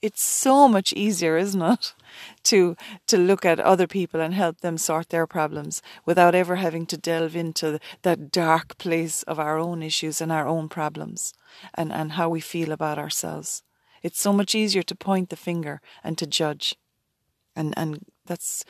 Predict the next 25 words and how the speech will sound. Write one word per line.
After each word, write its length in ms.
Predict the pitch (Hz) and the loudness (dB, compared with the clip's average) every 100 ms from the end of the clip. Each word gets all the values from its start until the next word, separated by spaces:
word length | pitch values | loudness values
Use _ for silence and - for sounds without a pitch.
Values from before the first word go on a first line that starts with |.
| - | -12
Jesus 380 | - 202 185 - | -4 -2 -2 -4
warns 400 | 160 165 175 175 | -2 0 0 -2
against 380 | 165 160 156 - | -6 -8 -8 -8
that. 340 | 156 156 - - _ _ _ _ _ - | -8 -8 -14 -16 _ _ _ _ _ -8
It's 220 | 185 - | -6 -6
a 40 | |
trap 640 | 175 - - 170 175 - - _ | -6 -8 -4 -2 -4 -6 -16 _
by 160 | 165 151 | -6 -6
the 120 | 147 | -8
devil. 520 | - 175 160 151 151 _ _ _ _ _ _ _ _ _ _ _ _ - | -6 -2 -2 -2 -12 _ _ _ _ _ _ _ _ _ _ _ _ 2
Don't 480 | 196 180 180 - - _ | 4 4 2 -2 -2 _
judge, 600 | - 175 156 - - - _ _ _ _ _ | -4 -2 -2 -4 -6 -6 _ _ _ _ _
only 380 | 190 180 170 165 | 2 4 0 -4
judge 420 | - 165 156 - - | -2 -2 -2 -6 -8
ourselves. 680 | 160 - 156 151 156 - - _ _ _ _ _ _ - - _ | -6 -6 -6 -10 -12 -14 -16 _ _ _ _ _ _ -20 -20 _
He 180 | 208 175 | -2 0
tells 320 | 214 170 165 | 2 2 0
us 160 | 165 | -6
to 120 | - - _ | -6 -8 _
ask, 500 | 196 196 196 - - _ _ | 4 4 0 -6 -10 _ _
to 120 | - | -8
seek, 480 | - - 196 185 - - _ | -4 -2 -4 -6 -16 -20 _
and 160 | 175 170 | -6 -4
to 120 | 165 | -4
knock. 560 | 160 160 160 - - | -2 -4 -4 -10 -18